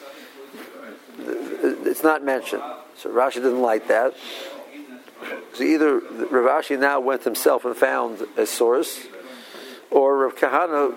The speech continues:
accepted Rav Ashi's kasha and went and found the source. Uh, what's the source? Haditnan. Kli Matzaref Esmasha B'Soichel LeKodesh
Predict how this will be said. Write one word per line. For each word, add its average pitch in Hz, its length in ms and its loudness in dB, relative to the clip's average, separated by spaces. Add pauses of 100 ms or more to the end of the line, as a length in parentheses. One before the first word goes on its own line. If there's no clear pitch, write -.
(140)
accepted 127 440 2
Rav 127 240 4
Ashi's - 180 -6
kasha - 560 2
and 117 200 0
went 127 200 2
and 131 80 -12
found 120 180 0
the 101 80 -10
source. - 460 -6 (1600)
Uh, 110 140 4
what's 123 220 2
the 131 80 -6
source? - 500 -2 (240)
Haditnan. 135 580 0 (1400)
Kli 180 220 4
Matzaref 156 400 4 (340)
Esmasha 147 480 2
B'Soichel 131 560 2
LeKodesh 127 420 2